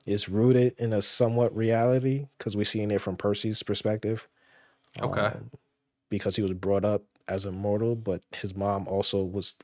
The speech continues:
Speaker 1: leaving breadcrumbs and Easter eggs while he was being
Speaker 2: Yeah.
Speaker 1: grown up and taught, and taught certain things. You'll see. Like, it's, it's an amazing story. Amazing.
Speaker 2: Okay.
Speaker 1: And the
Speaker 2: Okay.
Speaker 1: cast, they, they did the cast justice. The cast was the truth.
Speaker 2: Okay.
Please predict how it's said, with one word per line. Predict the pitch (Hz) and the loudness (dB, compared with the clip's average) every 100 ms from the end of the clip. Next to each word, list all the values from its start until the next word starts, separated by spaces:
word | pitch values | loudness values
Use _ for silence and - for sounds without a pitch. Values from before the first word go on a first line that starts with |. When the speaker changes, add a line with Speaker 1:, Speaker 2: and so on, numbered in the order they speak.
| _ _ - | _ _ -8
Speaker 1:
leaving | 98 98 98 92 - - | -6 -6 -6 -8 -12 -8
breadcrumbs | 98 92 - 104 95 98 | -4 -2 -4 -6 -4 -6
and | 90 | -6
Easter | 101 - 95 92 | -6 -6 -4 -4
eggs | 92 92 - | -2 -4 -4
while | 95 92 | -4 -2
he | 92 | -4
was | 92 | -4
being | 98 95 92 90 - | -4 -6 -6 -6 -4
Speaker 2:
Yeah. | 117 | -2
Speaker 1:
grown | 90 95 | -2 -4
up | 95 - | -6 -6
and | 98 | -8
taught, | - 95 92 - | -4 -6 -6 -8
and | 90 90 - - - - | -6 -8 -12 -20 -20 -10
taught | - - | -2 -2
certain | - - 78 | 0 -4 -4
things. | - 85 95 | -4 -4 2
You'll | 131 | 2
see. | - 92 - - - - | 4 -2 -8 -16 -20 -12
Like, | 90 | -4
it's, | 104 101 - - _ | -4 -2 -4 -4 _
it's | - - | -4 0
an | 120 | 0
amazing | 110 104 95 98 | 2 2 2 -4
story. | - 85 92 | -6 -6 -6
Amazing. | 98 98 92 101 107 _ - - | -4 -4 -6 -10 -14 _ -20 -4
Speaker 2:
Okay. | 139 139 113 127 - - | -4 0 -4 -4 -12 0
Speaker 1:
And | 127 | 4
the | 147 | 6
Speaker 2:
Okay. | 139 | 8
Speaker 1:
cast, | 127 92 | 8 6
they, | - 98 | 0 0
they | - 113 | 2 4
did | 123 113 | 4 2
the | |
cast | - 110 104 104 - | 2 2 2 0 -2
justice. | 107 101 - - - _ _ _ _ _ _ _ - | 0 0 -2 -10 -12 _ _ _ _ _ _ _ -18
The | |
cast | - 104 92 | -8 -6 -6
was | 101 | -6
the | - 135 | -8 -4
truth. | 107 85 | -4 -2
Speaker 2:
Okay. | 135 196 | -2 -2